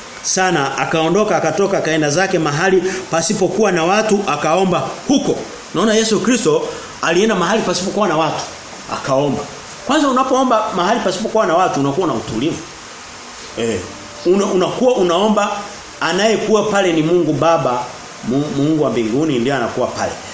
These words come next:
Sasa unapokuwa kwenye kusanyiko kubwa, kunakuwa na vitu vingine vya watu wengine pia. Eh, unaona Yesu Kristo. Kwa nini tusifanye kama alivyofanya Yesu Kristo? Akaenda mahali ambapo hapakuwa na watu,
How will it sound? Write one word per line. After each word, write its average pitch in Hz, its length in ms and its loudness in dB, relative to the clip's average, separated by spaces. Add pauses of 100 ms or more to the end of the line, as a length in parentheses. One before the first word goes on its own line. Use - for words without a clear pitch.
(120)
Sasa 220 180 2
unapokuwa 208 500 2
kwenye 170 180 2
kusanyiko 165 380 0
kubwa, 156 360 0 (260)
kunakuwa 196 280 0
na 214 100 2
vitu 202 200 0
vingine 160 380 0
vya 147 140 0
watu 180 160 0
wengine 147 320 2
pia. 117 200 -2 (340)
Eh, 131 220 -2 (260)
unaona 233 260 2
Yesu 247 240 2
Kristo. 214 220 0 (120)
Kwa 269 120 2
nini 311 120 2
tusifanye 247 300 0
kama 226 180 2
alivyofanya 196 360 0
Yesu 160 200 -2
Kristo? - 260 -6 (880)
Akaenda 180 340 0
mahali 175 300 0
ambapo 185 260 0
hapakuwa 151 300 0
na 165 80 2
watu, 233 300 2